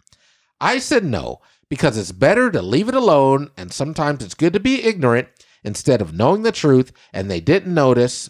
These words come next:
they were already at the end of their soup. You know, they were already at the end of their soup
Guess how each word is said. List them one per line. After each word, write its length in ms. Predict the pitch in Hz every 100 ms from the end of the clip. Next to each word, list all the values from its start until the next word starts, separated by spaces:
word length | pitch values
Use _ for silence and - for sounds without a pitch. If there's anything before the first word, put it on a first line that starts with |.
| _
they 100 | 110
were 140 | 98 92
already 600 | 117 123 123 117 120 -
at 120 | -
the 140 | -
end 140 | 104 101
of 120 | 92
their 140 | 90
soup. 440 | - - 80 - _ _ _ -
You 60 | 104
know, 80 |
they 120 | 107 208
were 80 |
already 180 | 240 233
at 80 | 220
the 100 | 220
end 100 | 196
of 60 | 170
their 100 | 135
soup 300 | - -